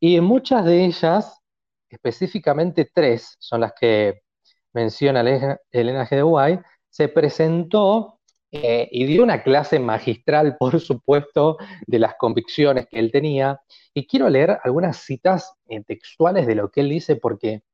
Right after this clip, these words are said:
realmente no tienen desperdicio y aparte tiene ese condimento de "lo dijo Wycliffe", ¿no?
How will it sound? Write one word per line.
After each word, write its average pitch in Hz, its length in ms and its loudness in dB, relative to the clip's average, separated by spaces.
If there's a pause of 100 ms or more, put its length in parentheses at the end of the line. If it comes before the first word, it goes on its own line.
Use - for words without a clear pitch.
(340)
realmente 143 340 0
no 143 140 0
tienen 147 360 0
desperdicio 131 880 0
y 120 60 4
aparte 143 440 0
tiene 135 240 0
ese 135 200 -4
condimento 117 600 -2
de 143 220 0
"lo 113 220 -10
dijo 131 300 -2
Wycliffe", 110 460 0 (160)
¿no? 180 260 -2